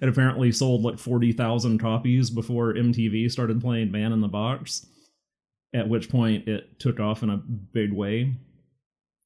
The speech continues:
But even then, uh, Man in the Box got to number eighteen on the mainstream rock chart, but no, it wasn't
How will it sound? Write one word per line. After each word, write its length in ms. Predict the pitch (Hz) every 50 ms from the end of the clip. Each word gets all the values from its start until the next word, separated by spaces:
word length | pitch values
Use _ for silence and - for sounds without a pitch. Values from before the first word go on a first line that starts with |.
| _ _ _ _
But 160 | - 139 139 131
even 320 | 131 127 131 117 113 110
then, 460 | 113 147 151 123 113 113 113 113 110
uh, 180 | - 113 - -
Man 220 | 123 127 139 143
in 60 | 139
the 80 | 131 120
Box 320 | 104 123 123 127 127 -
got 180 | - 127 113 95
to 60 | - 117
number 280 | 113 113 104 107 - 113
eighteen 440 | 113 110 110 - 127 123 120 120
on 100 | 117 110
the 60 | 101 95
mainstream 640 | 95 92 95 110 123 131 127 151 147 143 151 151 147
rock 280 | 151 160 170 - -
chart, 400 | - - 180 175 180 175 170 - - _ _ _ -
but 260 | 127 107 117 107 -
no, 240 | 104 104 110 110 -
it 140 | 113 107 92 - -
wasn't 580 | - 104 87 87 - - 123 120 117 104 104 -